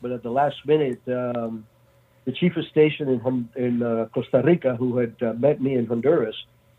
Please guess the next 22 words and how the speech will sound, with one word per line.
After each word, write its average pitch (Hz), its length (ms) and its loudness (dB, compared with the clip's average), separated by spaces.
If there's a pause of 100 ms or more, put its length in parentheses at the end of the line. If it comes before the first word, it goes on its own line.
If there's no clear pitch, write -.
(140)
asked 156 240 4
for 151 80 -2
me 147 160 -2
by 131 180 -2
name 147 380 0
to 127 100 -6
run 135 220 2
the 120 160 -8
Southern 123 340 -2
Front. 156 260 -2 (920)
And 139 160 0
the 131 180 0
Southern 185 400 4
Front 156 440 0
was, 127 440 -4
uh, 123 280 -4 (180)
of 123 360 -4
the, 127 100 -4
of 127 120 -2
the 117 80 -4
Contra 156 360 2
program, 113 500 -4